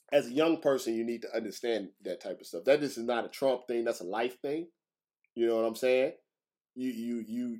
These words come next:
you have to understand people who will befriend you for their own gain and for their own benefit. That, that's what's important. Your best thing to do, like, like, Tom Brady will do, like, a two-hour interview and say nothing.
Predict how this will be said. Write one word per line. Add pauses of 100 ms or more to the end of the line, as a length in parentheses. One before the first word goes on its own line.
you
have
to
understand
people
who (540)
will
befriend
you
for
their
own
gain
and
for
their
own
benefit. (720)
That,
that's
what's
important. (160)
Your
best
thing
to
do, (500)
like, (100)
like, (380)
Tom
Brady
will
do,
like,
a
two-hour
interview
and
say
nothing.